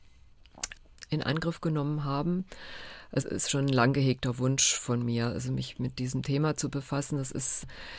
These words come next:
auch zurückzuführen auf meine Doktorarbeit, die ich über Louise Bourgeois geschrieben habe. Und dank der guten Kontakte,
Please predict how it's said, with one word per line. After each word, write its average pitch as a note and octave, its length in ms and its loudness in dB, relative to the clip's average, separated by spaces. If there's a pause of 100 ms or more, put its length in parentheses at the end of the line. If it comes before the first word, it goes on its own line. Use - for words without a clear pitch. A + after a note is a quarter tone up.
(160)
auch - 160 8
zurückzuführen D#3 680 6
auf C3 160 2
meine C#3 200 2
Doktorarbeit, C#3 540 2
die C#3 40 0
ich D3 80 -2
über C#3 180 2
Louise C3+ 260 0
Bourgeois C#3 320 2
geschrieben E3+ 460 4
habe. D3+ 380 4 (640)
Und D3 340 6
dank D3 160 8
der D#3 80 6
guten D#3 280 2
Kontakte, D#3 680 2